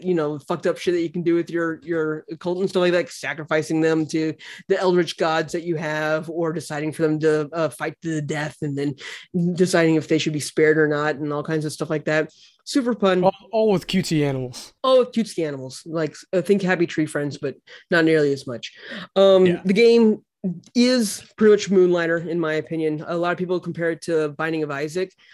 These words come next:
Speaker 1: I compare it more to Moonlighter
Speaker 3: They
Speaker 1: because
Speaker 3: just
Speaker 1: Binding
Speaker 3: do
Speaker 1: of
Speaker 3: that
Speaker 1: Isaac
Speaker 3: because of the art.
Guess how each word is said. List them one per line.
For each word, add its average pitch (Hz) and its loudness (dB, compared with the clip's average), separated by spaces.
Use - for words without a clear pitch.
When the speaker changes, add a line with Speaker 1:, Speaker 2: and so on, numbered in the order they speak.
Speaker 1:
I 277 -2
compare 240 2
it 220 4
more 190 2
to 180 0
Moonlighter 151 -2
Speaker 3:
They 214 6
Speaker 1:
because 180 2
Speaker 3:
just 240 2
Speaker 1:
Binding 254 0
Speaker 3:
do 202 2
Speaker 1:
of 190 0
Speaker 3:
that 160 4
Speaker 1:
Isaac 151 2
Speaker 3:
because 143 -6
of 123 -10
the 117 -6
art. 95 -10